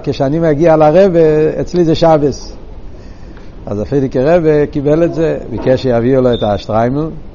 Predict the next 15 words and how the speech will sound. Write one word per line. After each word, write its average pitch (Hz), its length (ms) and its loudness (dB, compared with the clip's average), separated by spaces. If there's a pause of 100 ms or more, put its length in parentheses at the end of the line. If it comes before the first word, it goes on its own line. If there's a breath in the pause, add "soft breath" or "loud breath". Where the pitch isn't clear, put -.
(460)
פרידיקי 107 240 -6
רבי 117 260 4
הספודיק, 139 420 2
הבג-, 120 440 0
הבגד 113 540 0
של 117 100 -6
שבס, 123 560 -2 (580 loud breath)
והפרידיקי 143 540 0
רבי 156 240 2
אמר 151 260 2
עוד 160 160 2
פעם 151 240 -2
את 139 120 -4
המיימר 151 440 0
במיוחד 135 520 2